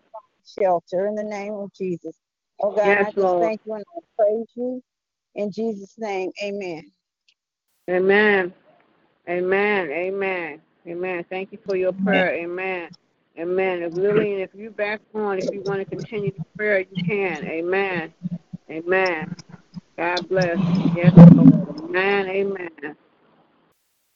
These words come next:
Speaker 2: Amen.
Speaker 1: Okay.
Speaker 2: God is good with prayer. They always trying to kick people off when they praying. Amen. Amen. God is good.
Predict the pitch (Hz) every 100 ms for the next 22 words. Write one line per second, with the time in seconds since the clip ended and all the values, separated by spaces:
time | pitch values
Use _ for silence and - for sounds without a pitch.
0 | _ 147 156 180 180 170 151 156 _ _
1 | _ _ _ _ _ _ _ 180 175 156
2 | 180 170 165 - _ 185 180 165 175 _
3 | - 196 180 180 175 180 190 - 196 190
4 | - 220 - - 214 208 208 202 - 165
5 | 170 220 226 208 180 160 123 - - _
6 | _ _ 147 175 175 190 196 170 151 147
7 | - - _ _ 151 160 190 202 185 175
8 | 147 151 - _ _ _ _ _ - -
9 | - 160 175 190 175 - - 190 370 339